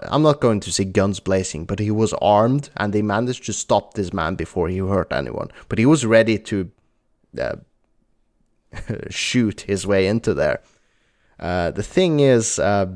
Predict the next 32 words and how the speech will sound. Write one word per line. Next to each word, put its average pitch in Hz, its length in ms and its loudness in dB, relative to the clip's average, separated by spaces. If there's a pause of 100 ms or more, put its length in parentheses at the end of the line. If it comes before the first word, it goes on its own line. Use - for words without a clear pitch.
(160)
there 135 160 6
was 156 260 6
no 117 180 4
such - 360 -2
thing 92 400 -4 (200)
as 92 340 -4
children 98 640 0
in 98 220 -2
their 92 140 0
basement. 87 640 -2 (440)
There 123 120 2
was 175 320 6
actually 117 480 -2
no 110 260 2
basement 107 760 -2
at 104 120 -2
all 117 400 6
in 92 160 -4
this 101 180 -2
building, 92 600 0 (520)
uh, 80 500 -2
s-, - 440 -8 (440)
because 113 840 2 (100)
obviously 127 580 2
it 127 40 2
was 127 180 4
all 131 180 4
false, 123 460 2
but - 240 -4 (880)
what 220 300 0
leads 165 400 -2
someone 143 800 2